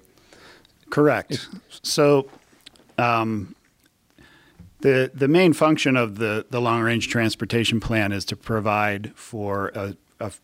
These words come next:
Speaker 1: framework, a decision-making framework, and an overall strategy and policy statement for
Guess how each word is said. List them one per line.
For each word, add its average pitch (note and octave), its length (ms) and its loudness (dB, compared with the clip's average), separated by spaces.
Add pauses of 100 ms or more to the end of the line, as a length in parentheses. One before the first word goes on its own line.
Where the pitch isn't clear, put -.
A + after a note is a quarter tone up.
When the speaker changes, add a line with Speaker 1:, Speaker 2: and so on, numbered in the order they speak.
(240)
Speaker 1:
framework, B2 520 2
a B2 80 2
decision-making A#2 720 2
framework, G2+ 600 -2 (320)
and A#2+ 160 0
an B2 80 2
overall A2+ 480 0 (140)
strategy G#2+ 640 -2
and E2+ 160 -8
policy G2 480 -6
statement F2+ 520 -8
for F2+ 380 -10